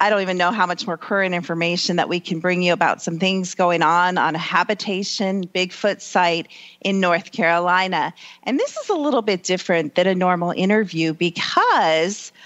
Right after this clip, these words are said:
unlike a lot of people that I interview in a lot of situations that we will talk about on this show,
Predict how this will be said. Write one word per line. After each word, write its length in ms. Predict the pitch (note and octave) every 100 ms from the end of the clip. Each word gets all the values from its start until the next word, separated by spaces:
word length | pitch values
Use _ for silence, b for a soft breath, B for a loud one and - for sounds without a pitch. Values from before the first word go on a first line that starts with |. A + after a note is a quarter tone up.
| B _
unlike 360 | - G4+ G#4 - -
a 80 | A3+
lot 440 | A3 G3 F#3+ A3+
of 140 | F4+ -
people 340 | C4+ A3+ G3
that 140 | F3+
I 80 | F3
interview 380 | D#3 F3+ E3+ F3+
in 60 | F3+
a 60 |
lot 240 | E3 F#3 C#4+
of 80 |
situations 680 | E4 C4+ - F#3 E3+ - F3
that 140 | -
we 180 | F3+ F3
will 160 | E3 E3
talk 440 | - - C#4+ -
about 320 | D#4+ G#3+ F3+
on 160 | E3 E3
this 160 | E3+ -
show, 420 | - E3 F3